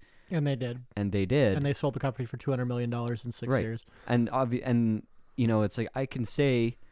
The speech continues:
Speaker 2: you know, I got, it didn't work for me because whatever my, my head, uh, software engineer guy ended up being a total flake and couldn't fucking hang. Like, he was, he was a brilliant engineer, but, like, couldn't hang in terms of starting a business.
Speaker 1: Could you imagine if you
Speaker 2: But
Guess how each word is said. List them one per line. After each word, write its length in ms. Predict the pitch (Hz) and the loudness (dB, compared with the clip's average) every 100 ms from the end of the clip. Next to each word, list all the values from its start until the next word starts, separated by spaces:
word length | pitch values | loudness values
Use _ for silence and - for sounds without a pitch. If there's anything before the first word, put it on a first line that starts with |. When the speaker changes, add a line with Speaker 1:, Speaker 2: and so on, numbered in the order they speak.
| - - - - - | -20 -20 -20 -20 -8
Speaker 2:
you 120 | 110 | -2
know, 440 | 104 98 95 90 - _ | 0 0 0 -2 -6 _
I 140 | 101 107 | -4 0
got, 340 | 117 107 101 - - - - - | 2 2 2 -4 -20 -20 -20 -8
it 100 | 117 | -4
didn't 220 | 117 107 | -2 0
work 180 | 113 135 | 0 -2
for 140 | - | -2
me 160 | 107 98 | -2 0
because 720 | 90 95 - 95 92 90 - | -4 -6 -4 -2 -2 -4 -8
whatever 260 | 101 95 92 | -6 -4 -4
my, 380 | 92 90 90 87 | -4 -4 -4 -6
my 180 | 71 95 | -8 -8
head, 280 | 104 98 92 - - - | -6 -6 -8 -12 -14 -8
uh, 260 | 90 87 87 | -6 -6 -8
software 460 | - 117 117 127 | -6 -6 -2 -2
engineer 520 | 101 92 95 90 87 82 | -2 -2 -4 -4 -6 -6
guy 440 | 92 82 85 87 - | -6 -6 -6 -8 -8
ended 220 | 95 92 92 | -6 -4 -4
up 160 | 85 | -6
being 220 | 92 90 | -4 -4
a 40 | 87 | -6
total 280 | - 92 87 | -6 -6 -6
flake 460 | - 110 98 - - - - - - | -2 0 0 -4 -12 -18 -18 -20 -6
and 440 | 104 92 90 - - | -2 -2 -4 -8 -6
couldn't 420 | 110 90 90 - - - | -4 -2 -6 -10 -20 -8
fucking 260 | 104 95 90 | -6 -4 -2
hang. 360 | 104 95 78 - | -2 -2 -4 -6
Like, 180 | 101 95 | -4 -2
he 120 | 120 | 2
was, 220 | 120 104 - | 0 0 -4
he 80 | 110 | -4
was 100 | 101 | -2
a 40 | |
brilliant 340 | 90 104 95 95 | 0 0 2 0
engineer, 440 | 95 98 139 120 | -2 0 0 0
but, 80 | 98 | 0
like, 180 | 90 90 | -2 -4
couldn't 220 | 110 95 | -4 -4
hang 220 | 98 92 | -4 -4
in 80 | 90 | -4
terms 320 | 85 101 92 | -6 -6 -6
of 60 | 143 | -4
starting 240 | 135 92 85 | -4 -4 -4
a 20 | |
business. 400 | 92 98 156 - | -6 -4 -6 -4
Speaker 1:
Could 140 | 147 | 0
you 80 | 214 | 2
imagine 380 | 311 135 139 147 | 2 0 0 0
if 160 | 147 143 | 0 4
you 60 | |
Speaker 2:
But 260 | 127 113 - | 4 4 0